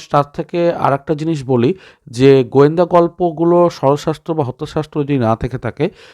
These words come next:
অবশ্যই কিনতে পারেন, সেগুলো খুবই ভালো হয়েছে। কিন্তু এই বইটা আমি বলবো যে কিছু ভালো কিছু খারাপ, তবে অবশ্যই আপনারা যারা চান অবশ্যই নিতে পারেন। পরের এটাতে এগিয়ে যাচ্ছি।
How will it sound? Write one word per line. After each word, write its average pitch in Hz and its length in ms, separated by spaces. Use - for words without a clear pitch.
অবশ্যই 135 420
কিনতে 147 280
পারেন, 143 240
সেগুলো 123 360
খুবই 135 320
ভালো 143 280
হয়েছে। 139 420
কিন্তু 156 280
এই 135 180
বইটা 151 480
আমি 131 220
বলবো 120 440
যে 156 140
কিছু 151 320
ভালো 151 220
কিছু - 280
খারাপ, 170 320
তবে 123 220
অবশ্যই 143 440
আপনারা 139 360
যারা 139 220
চান 160 420
অবশ্যই 117 400
নিতে 104 220
পারেন। - 240
পরের 120 240
এটাতে 117 480
এগিয়ে 101 200
যাচ্ছি। - 320